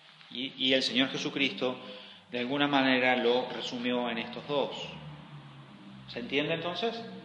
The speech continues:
Bien. Punto número cinco.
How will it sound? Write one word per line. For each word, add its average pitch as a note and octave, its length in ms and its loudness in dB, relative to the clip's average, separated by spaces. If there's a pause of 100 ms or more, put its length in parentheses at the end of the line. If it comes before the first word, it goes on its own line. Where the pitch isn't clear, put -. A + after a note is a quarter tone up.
(1300)
Bien. - 520 4 (1000)
Punto F#3 300 6
número F3+ 460 8
cinco. G3+ 560 8